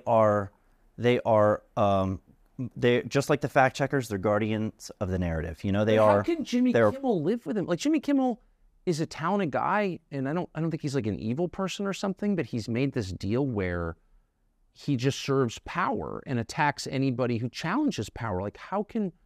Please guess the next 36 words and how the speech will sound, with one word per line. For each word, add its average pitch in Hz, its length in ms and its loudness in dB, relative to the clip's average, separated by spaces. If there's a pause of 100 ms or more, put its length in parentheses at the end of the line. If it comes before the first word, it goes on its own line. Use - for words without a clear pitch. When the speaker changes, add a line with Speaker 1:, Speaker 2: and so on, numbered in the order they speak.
(960)
Speaker 2:
honest-, 330 360 6
honestly, 240 580 2
how 196 200 4
can 285 140 0
he 262 80 4
look 226 160 2
in 202 60 0
the 180 40 0
mirror 185 200 2
and 143 100 0
say, 143 160 -2
"I'm 127 160 -2
doing 127 260 0
something 117 480 -4
honorable"? 113 640 -6 (140)
Like, 101 160 -10
how 151 120 -2
can 180 140 -2
he 180 80 2
live 147 180 0
with 330 100 0
himself? - 420 -6
How - 120 0
can 262 120 -2
his 240 160 0
wife 95 320 -4
sleep - 260 -6
with - 100 -10
him? - 120 -12
Speaker 1:
Well, 185 280 8
Speaker 2:
Seriously. 190 280 2
Speaker 1:
it'd - 160 2
be 190 540 2
<laughs> - 0 -
Speaker 2:
No, 349 100 4
I, 233 180 4